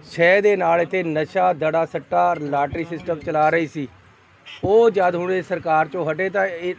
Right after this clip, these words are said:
ਰ-, ਸਰਕਾਰ ਨੂੰ ਤਾਂ ਪਤਾ ਹੀ ਹੈ ਕਿ ਇਹੀ ਕਰਾ ਰਹੇ ਸੀ। ਹੁਣ ਜਦ ਨਸ਼ਾ ਫੜ ਹੋਇਆ,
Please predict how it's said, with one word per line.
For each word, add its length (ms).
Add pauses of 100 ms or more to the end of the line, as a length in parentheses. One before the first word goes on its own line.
(120)
ਰ-, 180 (100)
ਸਰਕਾਰ 340
ਨੂੰ 100
ਤਾਂ 100
ਪਤਾ 220
ਹੀ 80
ਹੈ 60
ਕਿ 180
ਇਹੀ 120
ਕਰਾ 280
ਰਹੇ 160
ਸੀ। 180 (880)
ਹੁਣ 220
ਜਦ 260
ਨਸ਼ਾ 320
ਫੜ 240
ਹੋਇਆ, 340